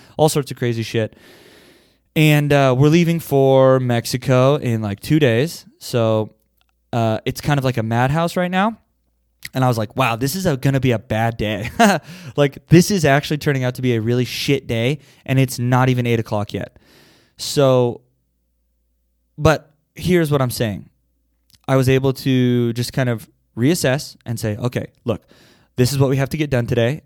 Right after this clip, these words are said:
It doesn't matter if we wanna do it or not. We have to get this shit done, and we're just gonna do it."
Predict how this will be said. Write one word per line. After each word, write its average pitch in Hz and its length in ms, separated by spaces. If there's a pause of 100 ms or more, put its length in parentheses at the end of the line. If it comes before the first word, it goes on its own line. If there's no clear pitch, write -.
It 104 60
doesn't 123 200
matter 120 200
if 123 100
we 123 60
wanna 117 280
do 135 200
it 175 200 (140)
or 127 140
not. 123 380 (200)
We 110 140
have 113 240
to 131 80
get 113 220
this 123 120
shit - 300
done, 110 340 (400)
and 135 100
we're 170 80
just 127 240
gonna 151 160
do 254 200
it." - 120